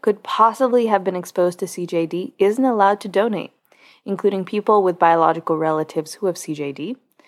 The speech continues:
who have received any sort of brain graft, anybody who has spent three or more months in the U K from nineteen eighty to nineteen ninety-six, spent five years or more in France or Ireland between nineteen eighty and two thousand and one,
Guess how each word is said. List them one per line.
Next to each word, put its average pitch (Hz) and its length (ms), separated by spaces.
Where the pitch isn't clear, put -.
who 196 120
have 175 100
received 180 520
any 233 220
sort 180 220
of 156 100
brain 151 280
graft, 151 480
anybody 208 400
who 185 140
has 180 120
spent 175 300
three 208 420
or 220 180
more 196 260
months 170 440
in 175 160
the 165 60
U 170 180
K 170 320
from 170 160
nineteen 160 460
eighty 185 340
to - 160
nineteen 160 320
ninety-six, 156 720
spent 208 320
five 262 360
years 170 280
or 165 100
more 160 280
in 160 160
France 180 600
or - 240
Ireland 170 600
between 170 320
nineteen 165 380
eighty 156 340
and 156 120
two 165 140
thousand 151 320
and 143 180
one, 175 340